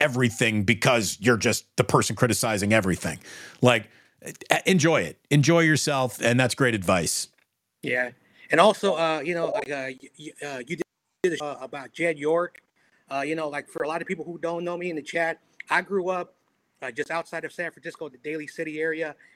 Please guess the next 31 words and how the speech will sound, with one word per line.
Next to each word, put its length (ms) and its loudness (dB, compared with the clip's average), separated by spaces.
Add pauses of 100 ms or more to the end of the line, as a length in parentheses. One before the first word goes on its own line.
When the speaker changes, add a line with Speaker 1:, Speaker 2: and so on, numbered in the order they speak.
Speaker 2:
nearby 340 -2
the 80 -10
Cow 240 -6
Palace. 520 -8 (260)
So 240 -6
I 100 0
was 160 -2
very, 340 -6
uh, 340 -10 (260)
fortunate 520 0
to 140 -12
drive 460 -6 (380)
into 200 -8
the 100 -12
city, 340 -8
see 280 -12
Candlestick 600 -8
Park. 380 -6
And 140 -6
I 80 -4
remember 500 -2 (240)
the 80 -8
stories, 540 -4
you 100 -12
know, 100 -8
like, 180 -12
the 60 -16
people, 240 -8
"It's 160 -18
too 220 -8
cold 580 0